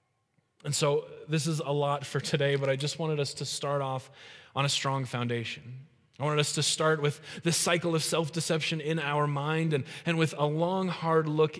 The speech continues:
in the mirror. 'Cause if we're gonna talk about being Mister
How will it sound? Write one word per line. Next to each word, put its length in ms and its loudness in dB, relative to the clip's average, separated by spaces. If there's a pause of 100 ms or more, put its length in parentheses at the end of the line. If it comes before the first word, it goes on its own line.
in 300 -2
the 60 -2
mirror. 320 2
'Cause 200 0
if 120 0
we're 120 2
gonna 160 2
talk 320 0
about 260 0
being 320 -2
Mister 420 -2